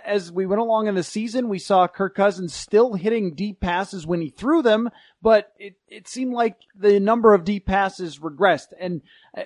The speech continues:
I wouldn't mind if the entire thing for their offense, if the entire theory was just,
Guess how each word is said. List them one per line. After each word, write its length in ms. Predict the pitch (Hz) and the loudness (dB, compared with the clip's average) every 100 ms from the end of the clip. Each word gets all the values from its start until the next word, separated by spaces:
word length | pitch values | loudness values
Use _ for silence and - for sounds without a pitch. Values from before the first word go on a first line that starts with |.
| - | -2
I 120 | 190 | -2
wouldn't 340 | 208 330 349 233 | 2 2 0 -4
mind 400 | 214 277 254 196 | -2 -2 -2 -2
if 240 | 190 - | -6 -2
the 220 | 180 185 | -2 -2
entire 800 | 185 165 - 233 269 247 240 226 _ | -10 -12 -8 -6 -4 -4 -4 -8 _
thing 380 | _ 233 226 156 | _ -4 -2 -4
for 160 | - 170 | -4 0
their 240 | 185 202 | 2 2
offense, 540 | 185 202 - 117 107 156 | 4 4 2 -10 -10 -14
if 120 | - | -6
the 120 | 170 | -4
entire 420 | 151 - 226 240 | -4 -4 -4 -2
theory 720 | 208 - 233 226 175 117 104 _ _ - | -4 -6 -2 2 2 0 -10 _ _ 0
was 300 | 165 180 143 | 4 4 2
just, 480 | 196 180 170 - | 4 4 2 -6